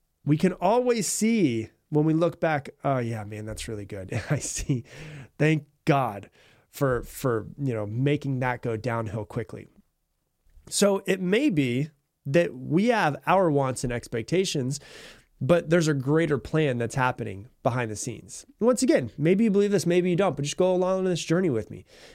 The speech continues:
Life may have a greater plan in store for you. You know, you might have your sights set on a particular goal or achievement or amount of money that you want to make or a job that you want to get. And then you find out that, you know, another opportunity presents itself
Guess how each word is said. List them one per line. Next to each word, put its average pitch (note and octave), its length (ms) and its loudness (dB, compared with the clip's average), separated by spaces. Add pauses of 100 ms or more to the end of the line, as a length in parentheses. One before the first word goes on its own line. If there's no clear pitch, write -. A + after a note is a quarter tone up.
(460)
Life D#3+ 480 2
may D#3 280 2
have D#3+ 260 0
a C3+ 60 0
greater C3 440 0
plan C3 360 -4
in A2 100 -4
store G#2 260 -4
for - 140 -14
you. - 180 -16 (540)
You C#3 80 0
know, D3 140 2
you D#3 160 4
might F3+ 160 4
have E3 180 2
your D3 80 4
sights D3+ 320 0
set D3+ 220 2
on D3 60 0
a C3+ 40 -2
particular B2+ 480 -4
goal E3 460 2 (240)
or B2+ 140 2
achievement E3+ 520 4
or C3+ 60 2
amount C3 220 2
of G#2+ 60 -2
money E3+ 260 4
that D#3+ 180 0
you E3+ 40 2
want D#3+ 140 2
to D#3 60 0
make D#3 260 0
or A2 60 -4
a G#2 80 -6
job E3 320 0
that E3 180 -2
you E3+ 80 0
want D#3 140 2
to D3+ 60 0
get. D#3 280 0 (360)
And D#3 140 4
then F3+ 120 2
you F3 120 2
find D#3 360 2
out C3+ 360 0 (140)
that, C3+ 240 0
you C#3 120 -2
know, B2+ 220 -2
another D#3 340 2
opportunity D3+ 460 0
presents C#3+ 380 -2
itself F#3+ 540 -4